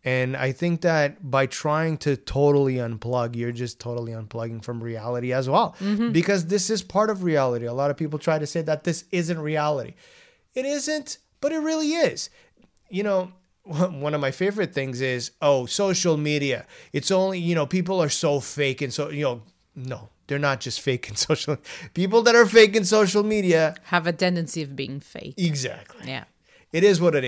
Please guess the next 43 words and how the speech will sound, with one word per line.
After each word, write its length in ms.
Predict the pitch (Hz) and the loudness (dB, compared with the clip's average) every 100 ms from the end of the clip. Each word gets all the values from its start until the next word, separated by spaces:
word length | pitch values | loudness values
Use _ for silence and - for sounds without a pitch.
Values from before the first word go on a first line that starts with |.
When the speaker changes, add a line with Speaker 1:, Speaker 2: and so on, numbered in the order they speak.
| 117 | -4
Speaker 1:
is. 80 | 110 - _ | -8 -12 _
It's 140 | 135 - | -4 0
the 60 | 165 | 0
way 80 | 175 170 | 2 2
that 100 | 160 165 | 2 2
human 220 | 165 160 151 | 0 -2 -2
beings 280 | 151 147 127 117 | -2 -4 -6 -6
work. 180 | 110 107 - - - - 127 | -8 -10 -20 -20 -20 -4 2
Uh, 200 | 131 131 151 | 2 2 0
we 40 | 180 | -2
just 120 | 277 - | -4 -2
didn't 220 | 294 247 226 | 0 4 6
know 100 | 233 196 | 6 6
it 60 | 151 143 | 6 4
as 80 | 127 139 | 2 0
much 140 | 135 - - | 0 -2 -4
because 600 | 143 - 147 143 143 143 123 135 156 | -4 0 2 4 4 0 -4 -4 -4
guess 140 | 156 190 | -4 -4
what? 160 | 247 190 - _ - | -6 -6 -10 _ -10
You 60 | 139 | -4
know, 120 | 131 131 143 | -2 -2 -2
we 60 | 147 | -2
didn't, 240 | 151 180 202 | -2 -2 -2
Speaker 2:
Mm-hmm. 460 | 196 170 180 185 147 | -6 -8 -12 -8 -4
Speaker 1:
we 60 | 160 | -4
didn't 180 | 156 151 | -2 -2
have 80 | 143 - 170 | -2 0 0
contact 300 | 185 165 - | 2 0 -2
with 100 | 123 143 | -2 0
so 60 | 131 | 0
many 120 | 127 131 | -2 -2
people. 240 | 190 131 117 - - - - 151 | -2 -2 -4 -8 -20 -20 -2 2
And 60 | 160 | 4
the 60 | 170 | 4
ones 100 | 185 170 | 4 4
that 100 | 165 | 2
we 60 | 170 202 | 4 4
did 80 | 190 | 6
have 100 | 156 - 143 | 4 4 0
contact, 360 | 135 135 127 _ _ _ _ _ - | 0 -2 -4 _ _ _ _ _ -10
we 60 | 151 214 | -6 -4
did 80 | 214 - | -6 -6
think 140 | 165 | -6